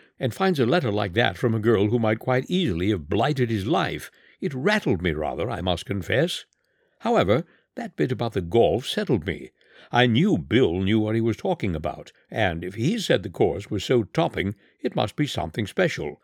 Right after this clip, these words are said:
So I went. Old Bill met me at the station with the car. I hadn't come across him for some months, and I was glad to see him again, and he apparently was glad to see me. "Thank goodness you've come," he said,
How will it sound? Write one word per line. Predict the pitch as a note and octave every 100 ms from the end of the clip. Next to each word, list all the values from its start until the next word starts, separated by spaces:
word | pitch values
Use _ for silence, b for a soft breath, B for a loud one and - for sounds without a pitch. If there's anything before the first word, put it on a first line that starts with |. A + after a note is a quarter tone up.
| _
So | - - C2+ G2 B2+ b b
I | C#3
went. | F3+ G3+ D3+ B1+ - - _ _ _ b b b b b
Old | A3 B3 D3+
Bill | F3+ A2 F#2+
met | C3 D3
me | B2+
at | -
the | B2
station | - A#2+ A2+ F2+
with | F#2+
the | -
car. | - C#3 E2 C2+ _ _ _ _ _ -
I | -
hadn't | A2+ F#3
come | A#2 A2
across | G2+ G2+ F#2
him | C3+ B2+
for | G#2
some | A2+ A#2+ A#2+
months, | D3+ D3+ G2+
and | G2
I | F#2+
was | F#2+
glad | A2 G3
to | E3+
see | - G#3
him | C3
again, | E2+ C#2+ C#2+ C2 - _
and | - G2
he | A2 B3+
apparently | A3+ F2+ D#2 E2 C3
was | F3+
glad | D3+ E2 D#2+
to | G#2+
see | B2 F3 F3+
me. | A3+ F#3 D2 - _ _ _ _ -
"Thank | F#3 E3+
goodness | D3 C4+ -
you've | F3 B2
come," | - G#3+ E2+ C#2 -
he | G#2
said, | - F2+ C#2